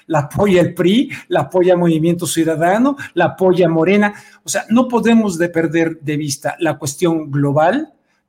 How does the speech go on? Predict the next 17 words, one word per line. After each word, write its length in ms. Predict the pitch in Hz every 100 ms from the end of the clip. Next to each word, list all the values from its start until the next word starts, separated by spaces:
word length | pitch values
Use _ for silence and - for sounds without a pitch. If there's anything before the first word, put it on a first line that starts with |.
| -
para 200 | 151 151
entender. 500 | 143 156 139 135 - - -
Y 60 |
una 180 | 269 277
serie 320 | 277 285 277
de 160 | 247 240
cambios, 340 | 254 254 226
de 120 | 170
poner 380 | - 180 196 220 214
orden 340 | 214 190 196
en 180 | 180 170
casa, 360 | 202 202 190 160
de 120 | 127
ser 260 | - 180
más 240 | 175 180 -
justos, 720 | - 220 214 220 - 139 117
de, 260 | 139 135